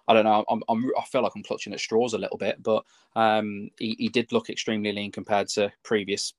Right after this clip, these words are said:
fights. So it'd be interesting to see how he comes in, even if it's sort of half a stone to a stone over, over last time. So, um, yeah, good luck to him. I hope he does it because I wanna see him get his, uh, his title shot. He's, he's come into the pro game relatively late because he stuck around,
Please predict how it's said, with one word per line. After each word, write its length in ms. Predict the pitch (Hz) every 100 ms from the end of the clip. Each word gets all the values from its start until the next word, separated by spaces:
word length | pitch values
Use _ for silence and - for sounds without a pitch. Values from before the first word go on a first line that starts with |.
| _ -
fights. 380 | - 101 92 -
So 120 | 113
it'd 80 | 107 - - - -
be 60 | 127
interesting 320 | 131 123 123
to 80 | -
see 220 | 120 110
how 100 | 107
he 80 | 104
comes 240 | 113 104
in, 100 | 110
even 180 | 120 113
if 100 | 107 -
it's 180 | - -
sort 160 | -
of 40 | -
half 220 | 104 98
a 40 |
stone 260 | - 110 101
to 120 | -
a 60 | 107
stone 340 | - 110 104
over, 320 | 104 101 104 98 _
over 220 | 110 101
last 300 | 107 107 -
time. 260 | - 98 95
So, 220 | - 107 - - _ 113
um, 280 | 113 107 - -
yeah, 120 | 156 139
good 140 | 156
luck 140 | 123
to 140 | - 117
him. 180 | 113 113
I 140 | 127
hope 140 | 131 120
he 80 | 110
does 180 | 95
it 120 | 101 110
because 400 | - 107 - - _ _ _ _ -
I 60 |
wanna 220 | 131 123 110
see 160 | 110
him 120 | 101
get 140 | 98 85
his, 200 | 95 98
uh, 220 | 95 95 - -
his 160 | 95
title 280 | - 98 87
shot. 240 | - 104 -
He's, 180 | 101 - - -
he's 140 | 113
come 160 | - 127
into 200 | 113 110
the 80 | 107
pro 200 | - 107
game 360 | 104 104 101 104
relatively 520 | 104 104 - 104 101
late 300 | 104 107 113
because 180 | - 104
he 60 |
stuck 300 | 98 - -
around, 440 | 107 101 98 98